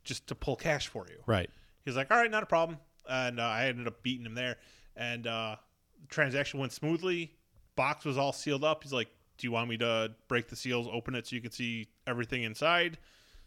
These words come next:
Speaker 1: You know, everything's still factory sealed." I was like, "If you wouldn't mind, that'd be great."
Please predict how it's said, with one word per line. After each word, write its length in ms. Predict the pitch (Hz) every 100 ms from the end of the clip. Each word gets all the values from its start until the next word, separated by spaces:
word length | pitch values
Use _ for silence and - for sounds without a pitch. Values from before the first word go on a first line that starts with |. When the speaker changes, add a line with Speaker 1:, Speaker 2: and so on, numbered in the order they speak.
| _ _
Speaker 1:
You 80 | 135
know, 160 | 135 131
everything's 420 | 135 131 139 131
still 160 | -
factory 360 | - 156 143 156
sealed." 200 | - 165
I 40 |
was 80 | 135
like, 160 | 117 113 _ -
"If 160 | 120 -
you 160 | 123
wouldn't 280 | 123 131 120
mind, 340 | 120 165 226 160
that'd 160 | 107
be 80 | 104
great." 340 | - 175 240